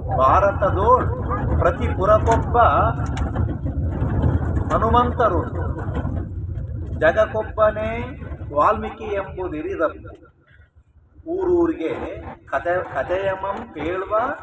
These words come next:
ವಾಲ್ಮೀಕಿಗೆ ಸರಿಸಮ ಎನಿಸುವ ಕವಿಗಳ ಅನಂತ ಕೋಟಿ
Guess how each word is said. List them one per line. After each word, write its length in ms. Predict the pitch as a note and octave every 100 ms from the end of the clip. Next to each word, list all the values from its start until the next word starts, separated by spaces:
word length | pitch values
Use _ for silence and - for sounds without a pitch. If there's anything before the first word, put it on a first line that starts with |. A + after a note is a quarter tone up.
| - - - - -
ವಾಲ್ಮೀಕಿಗೆ 840 | B2 E3+ F#3+ F#3+ - F#3+ A#3 A#3+
ಸರಿಸಮ 760 | C#3+ D#3 F#3+ - F3 F#3+ G#3+ F#3+
ಎನಿಸುವ 600 | C#3+ E3 - G3+ F#3+ A3
ಕವಿಗಳ 640 | - D3 D#3 G3 G3 A#3
ಅನಂತ 460 | D#3 D3 G3 A3 -
ಕೋಟಿ 520 | G#3 - G3+ G3 G#3